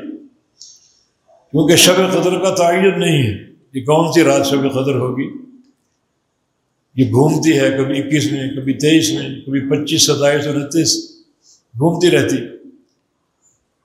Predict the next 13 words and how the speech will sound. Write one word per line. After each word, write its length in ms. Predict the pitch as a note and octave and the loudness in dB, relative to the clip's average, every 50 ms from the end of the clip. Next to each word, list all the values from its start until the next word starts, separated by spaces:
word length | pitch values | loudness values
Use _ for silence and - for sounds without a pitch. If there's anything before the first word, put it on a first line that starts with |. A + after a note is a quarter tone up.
| _ _ _ _ _ _ _ _ _ _ _ _ _ - - - - G#2 B2+ | _ _ _ _ _ _ _ _ _ _ _ _ _ -20 -16 -6 -2 2 2
ہر 100 | C3+ - | 4 4
رات 300 | - B2+ C3 D3 E3 - - - - - - - - - - - - - - - - - - A2 | 4 4 4 2 2 0 0 -4 -6 -8 -8 -12 -14 -16 -18 -20 -20 -20 -20 -20 -20 -16 -8 0
جاگنا 360 | G#2 B2+ C#3 D3 C#3 D#3 E3+ E3 | 2 4 4 4 2 2 0 2
چاہیے۔ 280 | - F3 D#3+ D#3+ E3 F#3+ - - - - - - - - - _ _ - - - - - - _ - - - - - _ _ _ _ _ _ _ _ _ _ - | 2 0 0 0 0 -2 -4 -6 -10 -12 -14 -18 -20 -20 -20 _ _ -20 -20 -20 -20 -20 -20 _ -20 -20 -20 -20 -20 _ _ _ _ _ _ _ _ _ _ -2
یہ 180 | A2+ C#3+ F#3 G3+ | 4 6 6 6
بھی 120 | G#3 A3 | 6 4
دلیل 440 | - F3 E3 E3 F3+ G3+ G3+ F3 D#3 | 4 4 4 4 4 2 2 0 0
ہے 300 | C3+ G2+ - - - - - - _ _ _ _ _ _ _ _ _ _ _ _ _ _ _ _ | -2 -2 -4 -8 -12 -18 -20 -20 _ _ _ _ _ _ _ _ _ _ _ _ _ _ _ _
ان 160 | - E3 C#3+ | 0 4 6
راتوں 260 | D3 D3+ D3 D3+ E3 D#3+ | 6 4 6 4 2 2
کے 100 | D#3+ D3+ | 4 2
شرف 380 | - - F3 E3+ D3+ A#2 G#2 A2+ | 2 2 2 2 0 -2 -2 -6
کی۔ 120 | G#2 - | -8 -10